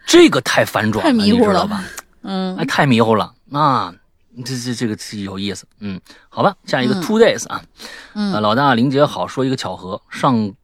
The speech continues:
Speaker 1: 上周公司领导安排让我们部门组织公司防诈骗培训，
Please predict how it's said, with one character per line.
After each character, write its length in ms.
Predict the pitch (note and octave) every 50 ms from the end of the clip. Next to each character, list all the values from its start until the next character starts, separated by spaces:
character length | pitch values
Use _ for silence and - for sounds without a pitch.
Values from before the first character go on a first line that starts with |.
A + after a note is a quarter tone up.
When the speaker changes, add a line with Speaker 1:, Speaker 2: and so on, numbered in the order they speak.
| _
Speaker 1:
上 260 | - - - C#3 B2+ A#3
周 200 | A3 C3+ C#3+ C3+
公 260 | D3 D3 D3+ D3+ D3+
司 320 | C3 - - C#3+ D3 D3+
领 240 | C#3 A#2+ A#2 D3+ D3+
导 80 | - - - -
安 220 | - C3+ D3 C#3+
排 220 | G#2+ G2 G2+ G#2
让 260 | G#2+ A2+ B2+ A2+ G2+ F#2
我 80 | F2+
们 260 | F2+ G2+ F#2+ G2 G2 G#2
部 200 | - D#3 C3 A2
门 220 | G2 F#2+ G2+ A#2+
组 260 | B2 - - F#2 F2+
织 180 | F#2+ - G#2+ A2
公 240 | A2 - D3 D#3 D#3+
司 300 | C#3 - C#3+ C#3+ D3 C#3
防 480 | - - - - - G#2+ B2 E3+ F#3
诈 220 | E3+ F#3+ C3 G2+ G2
骗 200 | - - C3+ G#2
培 220 | F2+ - G2+ A#2
训， 200 | D3+ - A#3 -